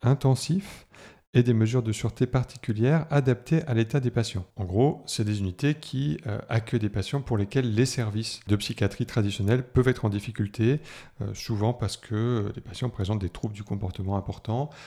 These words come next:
qui, euh, entraînent, ben, soit des conduites auto-agressives graves ou de l'hétéroagressivité, c'est-à-dire qu'ils s'en prennent aux autres patients, ils s'en prennent aux soignants, euh, et, euh, euh, ils n'arrivent pas à sortir de ce processus-là. Donc,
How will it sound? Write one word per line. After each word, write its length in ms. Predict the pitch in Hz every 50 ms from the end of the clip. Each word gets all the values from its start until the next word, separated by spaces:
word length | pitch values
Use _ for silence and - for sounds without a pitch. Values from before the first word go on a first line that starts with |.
| - - - -
qui, 520 | - - - 110 98 95 92 92 90 92 92
euh, 60 | 92 92 92 95 95 101 104 98 101 104 - -
entraînent, 480 | - 101 95 - - - 104 101 101 98
ben, 160 | 98 - - -
soit 440 | - - - - 117 104 101 107 107 - - - - - _ _ -
des 100 | 110 104
conduites 380 | - - 101 101 104 104 -
auto-agressives 760 | 120 107 - 123 110 98 90 90 95 98 95 - - 104 95
graves 360 | 90 92 90 98 120 139 131 - - -
ou 180 | - 110 123 131
de 100 | 104 95
l'hétéroagressivité, 840 | 85 95 95 - - 104 101 98 85 92 110 - - 92 82 - 120
c'est-à-dire 220 | 117 - 110 104 -
qu'ils 100 | - -
s'en 80 | 92
prennent 260 | 85 - - 104 101
aux 100 | 98 92 98
autres 100 | 95 -
patients, 460 | - 92 - - - 98 104 110 110
ils 40 | 110
s'en 120 | - -
prennent 240 | - - - 104 98
aux 40 | 95
soignants, 440 | - - 95 87 90 95 104 120 127 - - - - - - - _ - 104
euh, 320 | 95 90 90 90 92 92 101 -
et, 300 | - 101 98 110 120 123 - -
euh, 280 | 104 95 92 90 92 92 98 - - - - - - _ _ -
euh, 320 | 113 101 101 107 120 - - - - - -
ils 60 | -
n'arrivent 220 | 95 90 90 - -
pas 140 | - 127 104
à 40 |
sortir 580 | 92 - - - 110 - - - 113 117 131 135 - - _ _ _ -
de 80 | 110 101
ce 80 | -
processus-là. 560 | - 110 98 104 - - 107 - - 90 80 - _ _ _ _ _ _ _ _ _ - - - - - - - - - - _ _ _ _ - -
Donc, 200 | 104 101 101